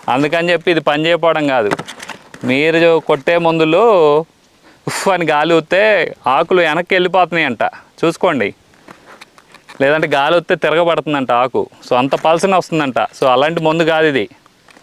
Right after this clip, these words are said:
గుర్తుపెట్టుకోండి. హారేరు చూపించాను రిజల్ట్, హారేరు ఎట్లుందో చెప్పాను. So, మూడు రోజులు ముచ్చట కాదు, కొడితే పది పదిహేను రోజుల వరకు కూడా దాని వాల్యూ అనేది మొక్కలో కనపడతా ఉంటుంది,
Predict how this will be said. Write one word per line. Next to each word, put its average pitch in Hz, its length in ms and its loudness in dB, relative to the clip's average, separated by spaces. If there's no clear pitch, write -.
గుర్తుపెట్టుకోండి. 135 760 -2
హారేరు 135 440 0
చూపించాను 143 640 -2
రిజల్ట్, 120 560 0
హారేరు 139 320 0
ఎట్లుందో 160 420 -2
చెప్పాను. 113 500 -2
So, 131 180 -2
మూడు 143 260 0
రోజులు 180 200 0
ముచ్చట 165 300 -2
కాదు, 156 420 -2
కొడితే 147 340 0
పది 160 240 -2
పదిహేను 156 360 0
రోజుల 175 260 2
వరకు 170 300 0
కూడా 165 200 2
దాని 143 260 -2
వాల్యూ 156 440 0
అనేది 160 460 0
మొక్కలో 180 380 0
కనపడతా 170 520 -2
ఉంటుంది, 117 340 -2